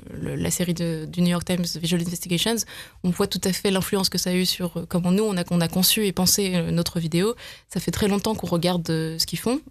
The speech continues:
Je crois que ça existe depuis un certain temps quand même, un an au moins, un an et demi. Et, euh, et on est très fan. Donc en fait, euh, ils utilisent la vidéo de la meilleure des manières pour enquêter. Et, euh, et nous, c'est quelque chose donc, qu'on a envie de faire depuis un certain temps. Et, euh, et sur ce, sur, donc, sur cette affaire-là,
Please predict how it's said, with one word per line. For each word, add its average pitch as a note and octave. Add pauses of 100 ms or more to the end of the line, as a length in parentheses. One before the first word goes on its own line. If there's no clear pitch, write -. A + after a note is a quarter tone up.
(120)
Je F#3
crois G3
que -
ça F#3+
existe F3+
depuis F#3
un E3
certain -
temps G3
quand F#3
même, G#3+ (100)
un F3
an F#3
au F#3+
moins, G3+ (120)
un G3+
an F3+
et F3+
demi. G3 (480)
Et, F3+
euh, D3 (180)
et D#3+
on E3
est E3+
très F#3
fan. E3 (280)
Donc E3+
en E3
fait, F3+
euh, D3+ (760)
ils F#3+
utilisent G#3
la F#3+
vidéo F#3
de F#3
la F3
meilleure F3+
des F3
manières F3+
pour F3+
enquêter. G3+
Et, F3
euh, E3+
et -
nous, F3
c'est F3+
quelque F3
chose F#3+
donc, F3+
qu'on E3+
a E3+
envie E3
de -
faire F3+
depuis E3+
un E3+
certain -
temps. G#3
Et, E3+
euh, F#3+ (140)
et F3+
sur F3
ce, -
sur, - (100)
donc, -
sur -
cette -
affaire-là, F3